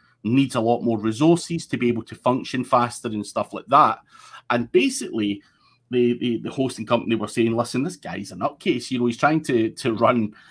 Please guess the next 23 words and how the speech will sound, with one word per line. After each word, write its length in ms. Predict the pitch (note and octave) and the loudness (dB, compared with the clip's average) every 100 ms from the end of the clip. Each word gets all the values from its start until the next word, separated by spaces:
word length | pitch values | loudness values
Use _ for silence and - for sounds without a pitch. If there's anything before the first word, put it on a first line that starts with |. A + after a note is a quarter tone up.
| - - | -14 -2
uh, 60 | |
a, 600 | G#2 A2 G#2+ G#2 - F#2+ - | 0 2 0 -2 -4 -6 -6
a, 240 | G#2+ G2 | -8 -10
you 120 | G#2+ G#2+ | -10 -8
know, 80 | |
a 60 | F#2+ | -4
massive 400 | G#2+ A2+ - G2+ | -2 -2 -4 -4
website 540 | C3+ G3+ - G#2+ A2 - | -2 -2 -2 -4 -4 -4
on 360 | A2 G#2+ G#2 - | -4 -2 -4 -8
a 60 | - - | -20 -6
crappy 300 | A#2+ A2 G#2+ | -4 -4 -4
iPhone, 520 | B2+ G#3+ C#4+ C4 A#2 _ | -2 -2 -4 -6 -6 _
and 300 | A#2 A2 G#2+ _ _ | -4 -4 -6 _ _
that 200 | A2+ - | -10 -10
just 200 | - - | -18 -12
doesn't 280 | A#2 - A#2 _ | -12 -12 -18 _
tally 320 | - A2 A2+ | -12 -8 -4
up. 220 | G3 C4 - | -6 -8 -14
It's 160 | A#2+ | -10
not 160 | A2+ G#2+ | -8 -6
gonna 160 | G#2+ G#2+ | -4 2
work." 300 | F3 - - - - - | 2 2 -10 -20 -20 -8
And 440 | - A2+ A2+ A2 | -4 0 2 0